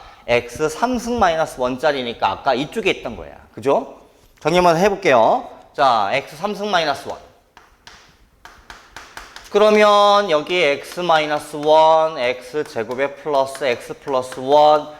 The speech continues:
equal to 영 이렇게 나오더라. 그럼 오메가 여기에 근이구나 라고 해놓고, 이걸 구하랍니다, 이걸. 그죠? 오메가 더하기 오메가 제곱에 쭉 더해서 오메가 구십구 승까지 얼마냐, 이게 문제인가 봐. 자, 근데 아까 뭐라고 했죠? 첫 번째.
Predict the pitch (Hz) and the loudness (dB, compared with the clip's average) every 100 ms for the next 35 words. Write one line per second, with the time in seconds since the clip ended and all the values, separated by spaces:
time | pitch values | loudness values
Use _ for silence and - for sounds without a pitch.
0 | - - 131 - - 139 - 120 120 117 | -20 -14 -12 -10 -2 -2 -2 0 2 2
1 | 92 135 160 135 127 135 120 131 - - | 0 -8 -2 -2 -2 0 2 2 0 -8
2 | - 123 110 147 139 123 117 151 160 131 | -14 -8 -4 0 0 0 -2 -2 -4 -4
3 | 139 135 123 147 - - - - _ 107 | -6 -2 2 2 2 -6 -20 -20 _ -4
4 | 131 147 208 147 - - 127 80 - - | -2 -2 -4 -4 -10 -4 -2 -4 -12 -20
5 | _ _ _ _ _ _ _ 151 170 233 | _ _ _ _ _ _ _ -2 4 4
6 | 220 147 110 95 107 104 85 73 - 107 | 4 0 0 -4 -10 -12 -12 -20 -18 -4
7 | 135 127 120 120 135 135 131 127 131 127 | -2 0 0 0 2 2 4 4 4 0
8 | 135 135 113 117 127 131 135 127 127 131 | -4 -4 -4 -2 0 -2 -4 -10 -6 -4
9 | 127 - 208 220 208 160 147 147 156 123 | -6 -8 -2 0 0 2 2 0 -2 0
10 | 143 156 160 - 151 180 165 156 170 135 | 0 0 0 -4 -14 -12 -12 -10 -6 -4
11 | 139 170 143 143 131 123 113 85 - _ | -2 0 -2 -4 -6 -8 -10 -14 -20 _
12 | _ - - 185 170 190 185 160 156 - | _ -20 -12 -10 -4 2 2 2 0 -6
13 | - - - - 147 165 180 147 170 151 | -18 -20 -20 -4 -2 0 0 0 -2 -4
14 | 170 185 131 101 147 | -10 -8 -6 -6 -6